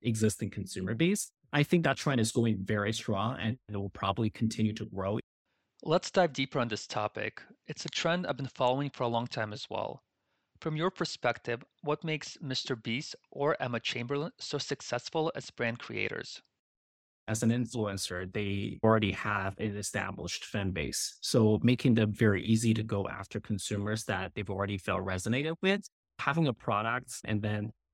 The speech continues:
Speaker 1: asserting that into their videos or their podcast can get it out there in the consumer touch point very easily.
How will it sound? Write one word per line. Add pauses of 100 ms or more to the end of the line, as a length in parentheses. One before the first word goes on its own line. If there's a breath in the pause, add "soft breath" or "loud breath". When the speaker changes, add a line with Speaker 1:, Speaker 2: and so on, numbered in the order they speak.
Speaker 1:
asserting
that
into
their
videos
or
their
podcast
can (100)
get
it
out
there
in
the
consumer
touch
point (140)
very
easily.